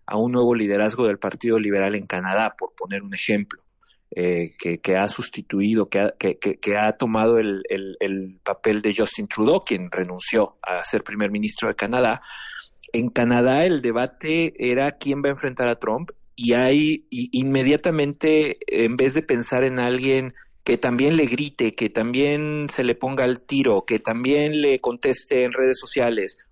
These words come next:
como el, el, el, el líder de los conservadores, que ese es su estilo, digamos, y con lo que logró subir en las encuestas,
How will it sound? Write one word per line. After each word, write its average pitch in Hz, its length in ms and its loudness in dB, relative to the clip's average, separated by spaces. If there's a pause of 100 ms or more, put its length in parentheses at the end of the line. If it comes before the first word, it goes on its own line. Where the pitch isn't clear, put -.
como 123 360 0
el, 104 540 0
el, 101 400 -2
el, 101 320 -2 (160)
el 101 100 -2
líder 127 380 0
de 120 80 2
los 107 160 -2
conservadores, 104 760 0
que - 120 -6
ese 127 100 -2
es 120 60 -4
su 123 100 0
estilo, 135 460 2
digamos, 113 460 -4
y - 40 -12
con - 180 -4
lo 98 80 -2
que - 140 -8
logró 107 240 2
subir 127 300 0
en 127 80 -2
las 113 140 -4
encuestas, - 460 -6